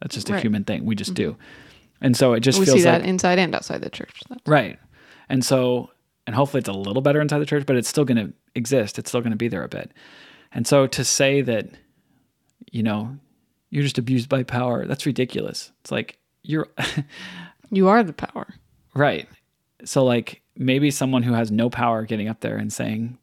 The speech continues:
Speaker 1: something like that, I would be like, "Okay, like, I can hear you saying that. I appreciate that." Someone who has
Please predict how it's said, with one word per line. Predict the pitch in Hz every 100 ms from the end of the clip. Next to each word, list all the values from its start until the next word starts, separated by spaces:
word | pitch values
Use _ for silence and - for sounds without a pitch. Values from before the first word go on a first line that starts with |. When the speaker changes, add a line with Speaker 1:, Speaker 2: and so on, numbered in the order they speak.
| _
Speaker 1:
something | - 123 123
like | 120 117
that, | 123 131 -
I | 117
would | 110
be | 110
like, | 107 -
"Okay, | 123 113 120 - _ _ _ _ _ _ _ -
like, | 123 - - -
I | 113
can | - 113
hear | 113
you | 113 113 120
saying | - 123 117
that. | 113
I | 117
appreciate | - 117 - -
that." | 123 - - _ _ -
Someone | 160 165
who | 143
has | 127